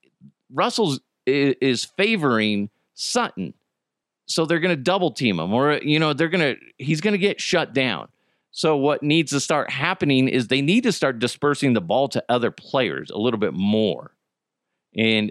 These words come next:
that's a little troubles-, troubling right now. I guess the way I, I look at it is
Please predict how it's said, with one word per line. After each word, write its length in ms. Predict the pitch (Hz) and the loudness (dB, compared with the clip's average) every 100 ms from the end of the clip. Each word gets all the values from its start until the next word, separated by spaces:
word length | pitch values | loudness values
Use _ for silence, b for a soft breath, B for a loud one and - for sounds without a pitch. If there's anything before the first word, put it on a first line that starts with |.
| - | -6
that's 340 | 110 147 170 | -4 -2 0
a 40 | 151 | 0
little 260 | 143 135 | 2 0
troubles-, 520 | 117 - 131 131 123 - 123 | -2 -2 -2 0 -4 -6 -8
troubling 500 | - 147 139 143 139 | -2 0 2 2 2
right 200 | 135 120 | 0 0
now. 380 | 131 127 131 - _ _ _ | 0 2 0 -4 _ _ _
I 120 | 131 | -4
guess 440 | 123 104 160 180 - | -4 -2 0 0 0
the 120 | 156 | 2
way 240 | 156 156 | 2 2
I, 240 | 139 131 - | 2 0 0
I 140 | 123 | 0
look 340 | 120 123 143 147 | 2 0 2 0
at 180 | 143 | 2
it 180 | 139 139 _ | 0 0 _
is 460 | 123 123 117 104 | 0 2 2 0